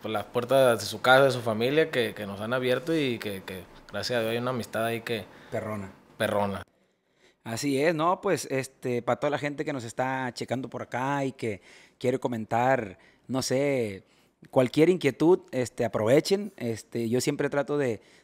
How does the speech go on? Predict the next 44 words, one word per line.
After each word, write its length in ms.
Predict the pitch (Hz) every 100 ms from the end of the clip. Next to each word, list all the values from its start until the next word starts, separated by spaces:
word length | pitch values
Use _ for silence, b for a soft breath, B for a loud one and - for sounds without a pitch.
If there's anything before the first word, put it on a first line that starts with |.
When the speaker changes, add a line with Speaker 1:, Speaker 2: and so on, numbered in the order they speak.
| _
Speaker 2:
de 260 | 113 117 110
cumplir 540 | - 120 107 127 160
con 140 | 160 151
ustedes 500 | - 143 156 165 -
que 140 | 127
han 80 | 131
estado 220 | - 139
apoyando 340 | 135 123 131
este 140 | 135 -
proyecto, 360 | 117 113 127
este 160 | 139 135
canal 260 | 120 113 120
de 80 | 127
YouTube. 360 | 123 143 147 b b b b -
Ahorita, 420 | 117 120 139 135
pues, 140 | 127
me 80 | 123
siento 640 | 139 139 160 151 131 110 -
totalmente 540 | 131 - 143 151 151
en 80 | 143
confianza 800 | 131 123 139 147 160 160 135 120
con 120 | -
mi 80 | 120
compadre 320 | 113 110 131
aquí 600 | 135 - 135 143 127 107 - b b b -
enfrente 440 | 117 110 131 131
de 140 | 139 117
mí, 320 | 131 170 170
pero 320 | 160 143 127 -
a 80 | 127
la 120 | 117
vez 280 | 127 156 -
un 140 | 151 147
poquito 300 | 151 151 165
de 40 |
nervios 260 | 147 156 165
por 160 | 135
no 80 | 131
saber 220 | 147 151
cómo 400 | 151 151 151 135
tocar 320 | 131 - 127
ciertos 340 | 135 139 131 143
temas. 480 | - 143 165 156 - b b b b -
Pero 560 | 143 143 139 135 120